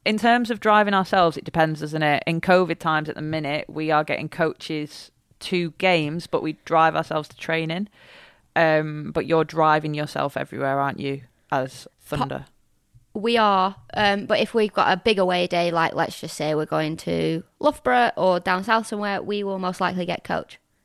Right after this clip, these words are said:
Speaker 1: Right. Hi, Kate and Alex. Firstly, congratulations on a thrilling test match. I even made it to day four to attend my second ever cricket match, and it was great, even if the result didn't go England's way. When a throw's come in near the stumps,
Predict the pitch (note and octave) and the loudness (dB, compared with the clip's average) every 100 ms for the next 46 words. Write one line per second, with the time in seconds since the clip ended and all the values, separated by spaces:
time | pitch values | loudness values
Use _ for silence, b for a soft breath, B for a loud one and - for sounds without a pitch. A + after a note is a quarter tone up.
0 | _ _ C3+ G2+ - _ _ _ B B | _ _ -12 -12 -16 _ _ _ B B
1 | B - A#3 A#3 F#3 D#3+ D3+ - - - | B 2 4 4 4 6 4 0 -12 -4
2 | B3+ B3 - D#3 F#3 G3+ - G#3 F#3+ F#3+ | 0 0 0 -6 -4 -2 -2 -2 -4 -4
3 | F3+ F3 F3 G3+ G3 F#3 F3 D#3 D3+ C3+ | -6 -6 -6 -4 -2 -2 -2 -4 -2 -4
4 | - - F#3 A3+ A3+ G#3+ G#3 F#3+ - F3+ | -4 0 2 2 0 0 0 -2 -4 -2
5 | F3+ - D3+ D#3 D#3+ D3+ E3 D#3+ D#3 - | -2 -2 -2 -2 -6 -4 -4 -4 -6 -2
6 | B3 A#3 A#3+ A3 - F3+ F3 F3 - E3 | 0 0 -4 -4 0 0 2 -2 -4 -8
7 | - - C#3+ - - C#3+ - C#3+ C3 B2+ | -6 -4 -4 -6 -10 -8 -8 -10 -4 -2
8 | B2+ D3+ D#3 D3+ - - D3 C#3+ C#3+ C3 | -2 -4 -4 -6 -8 -10 -10 -8 -8 -8
9 | - D3+ C#3 - B2+ B2+ C3 B2 B2+ C#3+ | -6 -6 -6 -6 -4 -2 -4 -8 -2 -2
10 | A#2 B B B B B B B B - | -2 B B B B B B B B 0
11 | C#4 F4 - D#4 D#4 - C4+ C4 A#3+ A#3 | 2 2 4 4 4 0 0 0 2 2
12 | G#3 - F3+ C3 A#2+ - | 0 -2 -2 -2 -4 -14